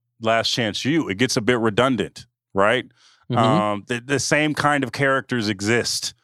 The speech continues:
Speaker 1: in a different space, right? And it was starting to get stale for me. And then I, I, I came into it with that mindset.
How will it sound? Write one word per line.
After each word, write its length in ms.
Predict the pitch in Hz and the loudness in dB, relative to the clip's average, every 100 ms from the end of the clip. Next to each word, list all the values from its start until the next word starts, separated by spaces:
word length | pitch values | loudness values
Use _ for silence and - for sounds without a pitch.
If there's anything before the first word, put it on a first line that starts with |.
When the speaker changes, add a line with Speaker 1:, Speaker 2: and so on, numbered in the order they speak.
| _ _ - | _ _ -4
Speaker 1:
in 120 | 113 | -2
a 80 | 113 | 0
different 420 | 101 127 - 107 | 0 -2 -2 -4
space, 560 | - 113 98 - - - _ _ - | -2 -2 -2 -4 -8 -8 _ _ 0
right? 340 | 101 101 98 _ _ _ - | 2 2 0 _ _ _ -2
And 100 | 123 | 0
it 40 | |
was 160 | 127 127 | 0 0
starting 240 | 147 143 | 0 2
to 100 | 147 | 0
get 120 | 139 - | -2 -2
stale 320 | 143 139 143 | 0 0 0
for 120 | 147 | 0
me. 280 | 147 147 139 - - - | 0 0 -2 -8 -20 -6
And 160 | 120 135 | 0 2
then 80 | |
I, 120 | 131 131 | 4 2
I, 360 | 127 127 139 | 2 2 0
I 40 | 135 | 0
came 380 | - 165 175 165 | -2 -2 0 0
into 320 | 175 - 151 | -2 0 0
it 40 | |
with 160 | 131 127 | 0 2
that 180 | 135 127 | 2 2
mindset. 600 | 131 131 123 - 98 | 2 0 -2 -2 -4